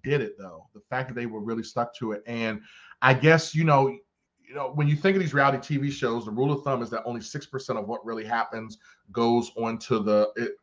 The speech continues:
everything else is on the cutting room floor. And so I didn't realize towards the end though, that they really did sell, sell out, um, for the process.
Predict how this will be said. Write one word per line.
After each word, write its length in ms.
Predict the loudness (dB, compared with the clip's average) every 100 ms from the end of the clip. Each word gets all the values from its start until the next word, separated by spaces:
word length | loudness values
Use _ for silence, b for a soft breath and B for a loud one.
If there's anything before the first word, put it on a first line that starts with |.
| 4
everything 380 | 6 6 4 4
else 280 | 4 2
is 120 | -8 -6
on 140 | -6
the 60 | -6
cutting 260 | -4 -4
room 160 | -6 -10
floor. 480 | -2 2 4 2 B B B B
And 200 | 0 0
so 500 | 0 2 4 6 2 4
I 140 | 4
didn't 180 | 4 2
realize 380 | 4 6 4 2
towards 340 | -6 -4 -4
the 140 | -8 -14 0
end 300 | 2 4 2
though, 100 | 0
that 160 | -2
they 120 | -4
really 340 | -2 2 2 2
did 280 | 0 0 -2
sell, 540 | -10 0 0 0 -8 _ -16
sell 340 | -2 0 2
out, 340 | 2 0 -2 _ _ _ _ _ _ -8
um, 400 | -4 -2 -4 -8 _
for 320 | _ 6 6
the 80 | 6
process. 800 | 0 -2 -2 -6 -14 -16 -20 -20